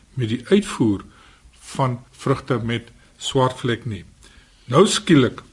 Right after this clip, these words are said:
wil hulle ons uitvoere boikot en die rede is eintlik om hulle eie sitrusbedryf te beskerm. Hier's nou 'n gerieflike stok om die hond mee te slaan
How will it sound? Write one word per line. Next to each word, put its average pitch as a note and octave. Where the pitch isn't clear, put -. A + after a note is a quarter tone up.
wil C3
hulle B2
ons B2
uitvoere C3+
boikot D3+
en F#3+
die G3
rede G3+
is G3
eintlik D3+
om C#3
hulle C3+
eie D#3
sitrusbedryf A2+
te -
beskerm. G2
Hier's E3
nou F3+
'n D#3+
gerieflike C#3+
stok -
om C#3+
die B2
hond C#3+
mee C3
te A2
slaan F3+